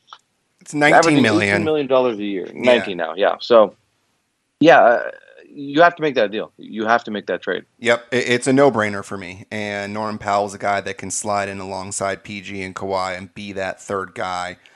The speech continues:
Speaker 1: Um, and, I mean, let, let's be honest. The three names they gave up in Keon Johnson, Eric Bledsoe, and Justice Winslow,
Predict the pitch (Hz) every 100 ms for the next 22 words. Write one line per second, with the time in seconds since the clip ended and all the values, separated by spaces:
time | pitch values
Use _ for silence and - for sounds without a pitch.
0 | _ _ - 104 101 95 101 - 107 104
1 | - _ _ _ _ 120 120 120 139 151
2 | 151 135 127 104 95 90 90 - 113 -
3 | 131 123 110 104 101 98 95 95 92 92
4 | - 98 92 110 101 98 95 95 92 -
5 | 95 92 92 - 104 98 - 98 92 101
6 | 98 - - 101 95 98 90 90